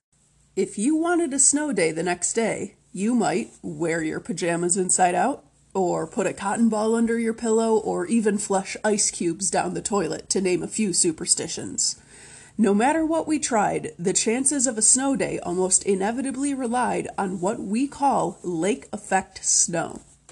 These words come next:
If you've never heard of lake effect snow, it's because you've never lived by a lake. In some areas, the air can be so cold that snow doesn't form.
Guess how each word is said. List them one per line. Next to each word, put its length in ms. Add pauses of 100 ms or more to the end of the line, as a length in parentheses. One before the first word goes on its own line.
(640)
If 240
you've 260
never 300
heard 320
of 140
lake 200
effect 360
snow, 480 (320)
it's 320
because 440
you've 240
never 280
lived 320
by 140
a 100
lake. 400 (580)
In 160
some 260
areas, 680
the 260
air 180
can 220
be 140
so 340
cold 460
that 180
snow 340
doesn't 440
form. 480